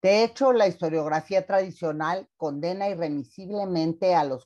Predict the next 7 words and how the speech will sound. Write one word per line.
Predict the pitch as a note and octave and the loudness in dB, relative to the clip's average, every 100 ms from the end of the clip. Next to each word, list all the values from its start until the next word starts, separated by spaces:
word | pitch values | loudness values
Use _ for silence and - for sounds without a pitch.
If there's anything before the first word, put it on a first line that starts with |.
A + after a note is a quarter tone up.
| _ | _
colaboracionistas, | C#3+ B2+ B2 B2+ A#2 A2+ - A2+ B2+ D3 C#3 - F#3 - _ _ | -4 -2 -2 -2 -4 -8 -10 -8 -4 -4 -4 -6 -8 -8 _ _
entre | B2 A#2+ G#2+ | -20 -18 -14
comillas, | - A2+ D3 D3 D3 - | -8 -4 -4 0 0 -2
colaboracionistas, | - G#2 G#2+ A#2 G#2+ - G#2+ B2 C#3+ - E3+ F3 _ _ _ _ | -4 -4 -4 -8 -10 -10 -10 -6 -8 -4 -6 -6 _ _ _ _
del | C#3+ C#3+ | -2 0
malogrado | C#3 B2+ C3 B2+ D#3+ D#3 E3 | 0 0 0 2 2 2 0
imperio, | D3+ - D3 D3 E3+ | -2 -4 -4 -2 -6